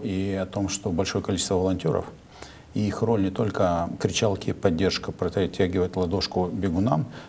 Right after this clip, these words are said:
но и внимательно смотреть за медицинским состоянием наших бегунов. Естественно, на трассе дежурит несколько медицинских,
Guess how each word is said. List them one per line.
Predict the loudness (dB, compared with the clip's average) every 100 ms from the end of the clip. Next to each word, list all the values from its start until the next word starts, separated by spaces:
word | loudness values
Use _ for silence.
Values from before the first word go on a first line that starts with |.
| 0
но | 2 2
и | 2 0
внимательно | 2 2 0 0 -2
смотреть | 0 -2 0 -2 0
за | 0 0 0
медицинским | 0 0 0 -2 -2 -4
состоянием | -2 -4 -2 0 0 0 0
наших | -2 -2 -2
бегунов. | -2 -2 -2 -4 -10 -14 -14 -14 -10 0
Естественно, | 0 2 0 0 0 2
на | 2 0
трассе | 2 2 2 0
дежурит | -2 0 0 0 0
несколько | 0 0 -4 -2
медицинских, | 0 0 0 -2 -2 -4 -8